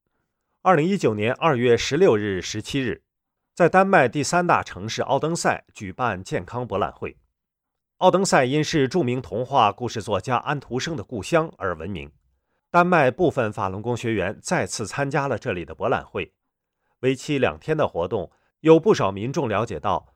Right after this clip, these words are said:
法轮功是一种来自中国的古老修炼方法，教人向善，是祛病健身的好功法。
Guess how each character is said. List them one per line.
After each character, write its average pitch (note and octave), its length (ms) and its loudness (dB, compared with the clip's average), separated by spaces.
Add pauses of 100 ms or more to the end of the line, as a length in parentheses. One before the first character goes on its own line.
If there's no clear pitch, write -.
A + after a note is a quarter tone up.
(120)
法 C#3 180 4
轮 D#3+ 160 -2
功 G3 180 2
是 F#3+ 140 0
一 B2+ 100 2
种 G2+ 200 -4
来 G#2 160 0
自 C3+ 220 -4
中 F#3+ 260 -4
国 F#2 160 -2
的 F2+ 240 -6
古 B2 220 -2
老 F2+ 220 0
修 - 200 -8
炼 G2 160 -4
方 C#3 220 -6
法， - 260 -16 (200)
教 D3+ 180 2
人 G#2+ 180 -2
向 A2 260 -6
善， A2 300 -6 (320)
是 C3+ 260 0
祛 E3 180 -2
病 A2+ 200 -2
健 A2 240 -2
身 C#3 220 -8
的 F#2 160 -2
好 C#2+ 280 -6
功 D3 220 -6
法。 - 220 -12